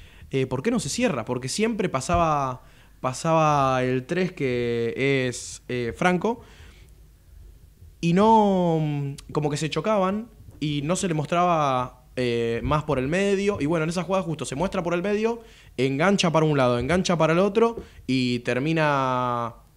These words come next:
No sé si pateando cruzado, pero termina cayendo la pelota en Atencio abajo del arco en el segundo palo y un lindo gol. Eh, el primer tiempo, el diez de Arsenal, no lo podíamos parar. Era, era increíble lo que metía ese muchacho. Bueno,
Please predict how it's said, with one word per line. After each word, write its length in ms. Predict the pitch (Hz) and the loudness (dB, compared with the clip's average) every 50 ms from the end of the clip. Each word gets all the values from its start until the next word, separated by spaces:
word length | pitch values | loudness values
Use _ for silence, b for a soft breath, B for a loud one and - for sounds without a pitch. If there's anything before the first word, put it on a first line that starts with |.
| - - - | -20 -10 -4
No 160 | 160 175 175 | 0 0 0
sé 100 | - 214 | 0 0
si 120 | 196 180 156 | -2 -2 -2
pateando 300 | 135 135 151 160 160 143 | -2 0 0 2 0 0
cruzado, 360 | 135 131 127 160 175 175 - | 0 0 0 2 2 2 2
pero 140 | 139 123 117 | 2 0 -2
termina 420 | 120 120 135 139 143 135 123 117 b b b b b b | -2 -2 0 0 0 0 0 -2 b b b b b b
cayendo 360 | - 120 117 - 156 156 147 | -4 -2 0 0 2 2 4
la 100 | 135 127 | 2 2
pelota 520 | 127 135 139 143 139 139 135 131 127 123 120 | 2 2 0 2 2 2 2 2 2 2 0
en 80 | 120 | 0
Atencio 480 | 127 120 - 156 156 156 151 - 143 123 | -2 -2 0 0 0 0 0 0 2 2
abajo 300 | 127 135 139 135 143 131 | 4 4 2 2 2 2
del 80 | 127 139 | 2 2
arco 260 | 147 151 135 135 123 | 2 2 2 0 0
en 220 | 120 120 117 117 120 | 0 -2 -4 -4 -6
el 80 | 120 117 | -6 -4
segundo 280 | - 139 143 143 139 | -4 -2 -2 -2 0
palo 340 | 139 165 185 180 170 143 123 | 2 2 4 4 4 2 2
y 220 | 117 110 107 110 b b b b b b | 0 0 -2 -6 b b b b b b
un 160 | 147 160 165 | 2 4 4
lindo 220 | 180 185 180 175 175 | 6 6 6 6 8
gol. 320 | 185 190 190 208 233 - b b b b b b b b _ - - | 8 8 8 6 4 -2 b b b b b b b b _ -6 -4
Eh, 280 | 131 127 123 123 120 - | -2 0 0 0 0 0
el 160 | 123 123 131 | 0 -2 -2
primer 260 | 123 131 147 170 170 160 | 0 0 2 2 2 2
tiempo, 400 | - 180 180 190 160 160 143 127 | 2 2 2 2 2 2 2 4
el 100 | 123 113 | 2 2
diez 220 | 127 147 151 156 | 2 2 4 4
de 80 | 160 147 | 4 2
Arsenal, 680 | 135 123 - - 117 120 131 151 160 160 151 127 117 117 - - - - - _ - - | 0 -2 -2 -4 -2 2 4 4 4 4 2 0 -4 -10 -16 -20 -20 -20 -20 _ -20 -12
no 300 | - 113 113 120 127 135 | -10 -6 -4 -2 -2 -2
lo 160 | 131 127 120 123 | -2 -2 -4 -4
podíamos 400 | 107 107 117 123 120 110 101 - | -6 -4 -4 -2 -4 -4 -6 -8
parar. 440 | - 101 110 117 107 101 110 120 - _ - - | -6 -4 -4 -4 -4 -6 -10 -16 -18 _ -16 -10
Era, 480 | 104 107 113 110 104 101 92 90 95 b b b b b b b b b b b | -8 -4 -2 -2 -2 -2 -4 -6 -10 b b b b b b b b b b b
era 160 | - 117 127 | -4 -2 -2
increíble 480 | 123 120 - 110 117 135 160 170 147 127 | -2 -2 -2 0 2 4 4 4 4 2
lo 120 | 117 104 | 0 -2
que 200 | - 113 107 107 | -4 -4 -6 -4
metía 300 | 110 113 113 147 143 135 | -4 -6 -4 -2 -2 -2
ese 120 | 127 - 123 | -2 -4 -6
muchacho. 460 | 117 113 - 156 156 156 - 160 147 | -8 -4 -2 -2 -2 -2 -2 -2 0
Bueno, 240 | 139 139 123 110 | 0 -2 -2 -4